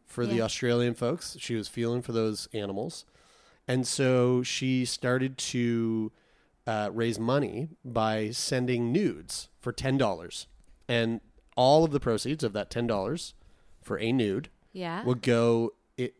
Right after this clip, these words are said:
Speaker 1: towards the fires in Australia.
Speaker 2: Okay.
Speaker 1: Guess how much money she raised in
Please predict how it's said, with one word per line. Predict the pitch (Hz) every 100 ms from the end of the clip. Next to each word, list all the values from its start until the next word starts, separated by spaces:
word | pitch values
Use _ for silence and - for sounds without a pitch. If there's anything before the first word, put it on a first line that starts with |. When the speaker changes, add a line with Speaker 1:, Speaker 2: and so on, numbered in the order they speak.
| _
Speaker 1:
towards | - 123 117 110 110 101
the | 110 110 107
fires | 110 104 110
in | 107
Australia. | - 190 - - - _ -
Speaker 2:
Okay. | 185 185 175 214 - _ _ _ _ _ _ - - _ _ _ _ _ _ -
Speaker 1:
Guess | 156 160
how | 180
much | 185 156
money | 135 135 98
she | - 110
raised | 104 101 101 95 - _ _ -
in | 117 107